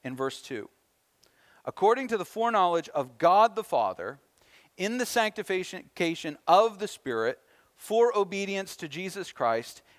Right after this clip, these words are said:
and for sprinkling with his blood." Those, if you devote your life to Scripture, studying the Scripture, this is called a Trinitarian formula.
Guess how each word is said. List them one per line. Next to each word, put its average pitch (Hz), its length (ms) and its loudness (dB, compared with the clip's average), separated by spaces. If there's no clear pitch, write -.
and 123 160 -8
for 127 180 -6
sprinkling 156 520 -8
with 135 140 -6
his 117 140 -10
blood." 104 300 -4
Those, 233 280 -2
if 175 160 -14
you 247 240 -10
devote 190 320 0
your 208 100 -2
life 185 260 2
to 165 80 -10
Scripture, 151 580 -6
studying 165 360 -4
the 151 80 -6
Scripture, 151 380 -8
this 170 320 0
is 147 120 -8
called 135 480 0
a 131 80 -6
Trinitarian 139 960 -6
formula. 113 680 -6